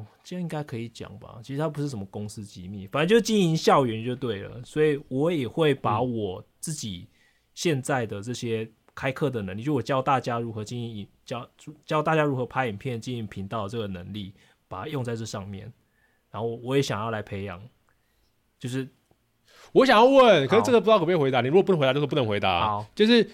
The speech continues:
Speaker 2: 经营校园是为了宣传转单的产品，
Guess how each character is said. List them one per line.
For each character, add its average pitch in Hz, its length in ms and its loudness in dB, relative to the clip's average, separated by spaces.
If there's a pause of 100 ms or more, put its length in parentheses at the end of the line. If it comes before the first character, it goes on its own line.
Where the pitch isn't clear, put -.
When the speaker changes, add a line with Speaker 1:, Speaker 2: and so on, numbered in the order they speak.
Speaker 2:
经 233 200 4
营 202 40 4
校 196 200 6
园 151 100 6
是 151 140 0
为 180 280 8
了 117 360 4
宣 185 340 0
传 123 400 0 (180)
转 107 300 0
单 151 160 4
的 156 80 4
产 113 240 -2
品， 110 240 -4